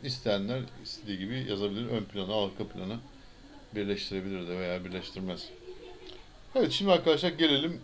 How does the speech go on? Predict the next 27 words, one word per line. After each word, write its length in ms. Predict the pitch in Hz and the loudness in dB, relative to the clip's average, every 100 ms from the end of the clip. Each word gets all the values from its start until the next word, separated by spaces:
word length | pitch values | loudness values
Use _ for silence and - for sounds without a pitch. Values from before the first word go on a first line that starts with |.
| - | -4
Burada 320 | 147 127 147 | 0 2 2
ilginç 360 | 127 139 127 123 | 2 0 -2 -4
bir 60 | |
koşu 280 | 123 113 131 | -4 0 2
var. 160 | 120 - - - - - - - 101 | 2 0 -10 -16 -20 -20 -20 -8 -2
Ee, 240 | 95 87 | 0 0
sekizinci 420 | - 143 131 139 131 | 0 0 0 -2 -4
koşu 200 | 107 120 | -2 0
handikap 300 | 123 117 107 | 0 0 2
on 140 | 117 | 4
altı. 500 | 131 131 127 139 135 - - - - - 110 | 6 4 2 0 0 -6 -18 -20 -20 -8 -2
Ee, 300 | 101 98 90 87 87 87 87 - - 120 | 2 2 0 -2 -4 -6 -10 -14 -10 0
dört 220 | 120 117 | 2 2
ve 40 | 120 | 0
yukarı 240 | 113 117 | 0 6
yaşlı 300 | 107 101 - - | 6 4 -6 0
Arap 280 | 110 120 123 | 4 4 4
safkanları 680 | - 123 127 120 117 113 110 | 2 0 2 2 2 2 0
burada 340 | 110 107 120 123 - - - - - - | -4 0 0 0 -10 -20 -20 -20 -20 -8
bir 120 | 117 120 | 2 6
aradalar. 800 | 113 110 107 110 113 131 127 - - - - - - - - - - - - - - - - | 6 6 6 4 4 2 0 -12 -18 -18 -20 -20 -20 -20 -20 -20 -20 -20 -20 -20 -20 -20 -2
Evet, 200 | 233 127 135 131 | 0 0 0 0
günün 240 | 139 190 | 2 2
son 240 | 185 190 185 | 6 6 6
koşusu 400 | 156 127 120 101 | 2 2 -2 -2
bu 80 | |
tabi. 340 | 98 110 151 | 4 4 4